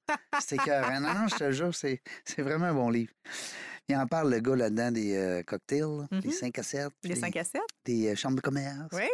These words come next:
Speaker 1: hein, tout ça.
Speaker 2: Tout partout.
Speaker 1: Mais, mais ça prend un réseau, t'es d'accord ?
Speaker 2: Oui,
Speaker 1: Ton
Speaker 2: ça
Speaker 1: ré-,
Speaker 2: prend un réseau.
Speaker 1: ton réseau t'aide beaucoup. Puis ce que je trouve plate, les banques, tu me diras si je me trompe,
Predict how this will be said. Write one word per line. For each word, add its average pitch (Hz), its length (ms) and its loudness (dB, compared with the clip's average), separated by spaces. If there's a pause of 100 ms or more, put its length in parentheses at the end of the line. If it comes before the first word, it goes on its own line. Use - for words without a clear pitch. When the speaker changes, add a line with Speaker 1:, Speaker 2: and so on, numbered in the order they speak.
(140)
Speaker 1:
hein, 147 120 -6
tout - 140 -12
ça. - 140 -8
Speaker 2:
Tout - 260 -8
partout. 294 340 -2 (200)
Speaker 1:
Mais, - 200 0
mais 151 140 0
ça 127 160 -2
prend 156 160 0
un 180 60 4
réseau, 131 340 -2
t'es 147 140 -2
d'accord ? 127 340 0 (280)
Speaker 2:
Oui, 240 60 2
Speaker 1:
Ton 277 60 2
Speaker 2:
ça 262 60 0
Speaker 1:
ré-, - 60 0
Speaker 2:
prend 202 100 0
un 190 60 -2
réseau. 185 180 -2
Speaker 1:
ton 131 140 2
réseau 127 300 2
t'aide 127 260 0
beaucoup. 113 260 -2
Puis - 140 -6
ce - 20 -8
que 151 120 -2
je 135 60 0
trouve 151 220 -2
plate, 202 380 -4
les 117 180 0
banques, 143 640 -2 (240)
tu - 140 -6
me 104 100 2
diras 104 340 0
si 110 200 -6
je 98 60 -6
me 101 140 0
trompe, 165 400 -2